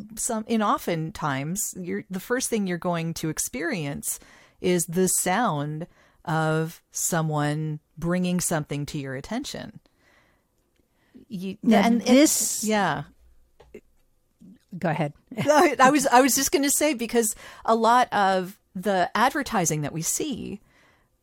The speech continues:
Speaker 1: on, on television or in streaming, streaming or w-, whatever, these days specifically, people are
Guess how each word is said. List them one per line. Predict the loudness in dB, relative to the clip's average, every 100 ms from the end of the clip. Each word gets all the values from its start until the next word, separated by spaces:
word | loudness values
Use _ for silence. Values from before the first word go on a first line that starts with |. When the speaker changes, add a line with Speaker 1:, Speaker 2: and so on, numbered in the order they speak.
| _ -4
Speaker 1:
on, | -2 -2 -4 -8 _
on | -6 -4 -4 -6 -8 _ -10
television | -2 0 0 0 -2 -2
or | -2 -2 -4
in | -6 -6
streaming, | -2 -2 -2 -4 -6
streaming | -10 -6 -4 -2 -4
or | -6
w-, | -8 -10
whatever, | -12 -8 -6 -4 -4 -4 -6 -8 -12 -20 -20 _ -8
these | -4 -2 -2 -2
days | -2 -2 -6 -6
specifically, | -8 -6 -4 -2 -4 -4 -6 -10 -10 -12 -16 _ -20 _ _ _ _ _ -20
people | -10 -6 -2 0 0
are | 2 2 2 0